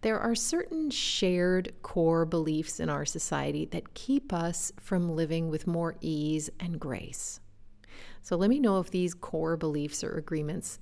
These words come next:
sound familiar to you, if you share them, if you grew up with them. Here's one. We only deserve things through hard work, struggle, sacrifice, and effort.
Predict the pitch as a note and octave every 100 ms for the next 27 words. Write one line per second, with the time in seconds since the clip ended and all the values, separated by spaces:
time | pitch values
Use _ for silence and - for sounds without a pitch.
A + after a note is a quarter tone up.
0 | - - F3 D#3 - F3+ F3 D#3 C#3 -
1 | D#3 D3 D#3 D2 D3 F3 F#3 - - D3+
2 | D3 D3 - - - - - F3 D#3 E3
3 | D#3+ D#3 D3+ - D3 - - - - -
4 | G#3 G3+ G3+ D#3 D3+ - - - - -
5 | - - - G#3+ F#3+ - G#3+ C#4+ D4 A#3+
6 | G#3 F3 F3 E3+ F3 F3 F3 E3+ E3 E3
7 | - - D#3+ D3+ - E3+ F3+ G3+ G3+ E3+
8 | D#3 C#3+ D#3 - - - - - F3 D#3+
9 | E3+ E3 E3 - - - - D#3+ D3+ E3
10 | - F3+ F3+ A3 - - F#3 F3+ - F3
11 | D#3+ D3 - -